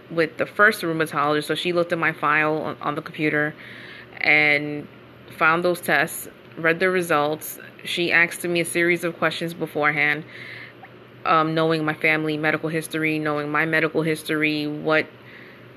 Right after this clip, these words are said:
symptoms I have and don't have. And she said that she wasn't gonna have me repeat the same test that I'd done before with the first rheumatologist. She ended up having me take a couple of tests that were brand new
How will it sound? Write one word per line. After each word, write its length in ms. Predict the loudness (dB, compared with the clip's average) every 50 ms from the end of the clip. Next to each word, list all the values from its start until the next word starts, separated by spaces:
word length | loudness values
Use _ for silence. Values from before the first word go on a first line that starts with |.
| -20 -20 -20 -18 -12
symptoms 720 | -8 0 2 2 0 2 2 2 2 2 2 0 0 0
I 160 | 2 2 2 0
have 520 | 0 0 0 2 2 2 2 2 0 -2
and 160 | -4 -6 -2
don't 240 | 0 2 2 2 2
have. 580 | 2 4 4 4 4 4 4 2 2 0 -4 -8 -12 -20 -20 -20 -18 -18 -18 -18 -20 -20 -20 -20 -8 0
And 680 | 2 4 6 6 6 4 4 2 0 -2 -2 -2 -4 -4
she 320 | -4 -4 -2 -2 -2 -2
said 360 | -4 -2 0 2 2 2 2 2
that 140 | 0 0
she 200 | 0 -2 -4 -2
wasn't 340 | 2 2 2 2 2 0 0
gonna 220 | 0 2 2 2 2
have 320 | 4 4 4 4 4 2
me 220 | -2 -2 0 0
repeat 540 | 0 0 0 0 -2 -2 -4 -4 -4 -4 -2
the 80 | -4 -4
same 360 | -2 -2 -2 -2 -2 -2 -4
test 400 | -4 -2 0 0 0 0 -4 -2
that 120 | -2 0
I'd 180 | 0 0 0 0
done 220 | -2 -2 -2 -2
before 520 | -4 -8 -10 -4 2 4 6 6 6 4 4
with 200 | 2 -2 -4 -4
the 60 | -8
first 360 | -4 2 4 4 4 4 0
rheumatologist. 800 | -8 -6 -4 -4 -4 -4 -2 -2 0 0 -2 -2 -6 -8 -10 -14 -18 -18 -18 -18 -18 -18 -18 -20 -20 -20 -20 -18 -10
She 360 | -6 -4 0 2 2 4 4
ended 240 | 4 4 6 4 4
up 140 | 2 2
having 300 | 2 2 4 4 4 2
me 140 | -2 -2 -2
take 440 | -4 -4 -2 0 0 0 0 0 -2
a 60 | -4
couple 340 | -2 -2 0 2 2 4 4
of 100 | 2 2
tests 580 | 2 -2 0 2 2 2 0 -4 -10 -14 -16 -20 -20 -20 -20 -4
that 120 | -2 0 0
were 100 | 0 0
brand 340 | 4 4 6 6 6 4 2
new 320 | 0 0 0 -2 -4 -8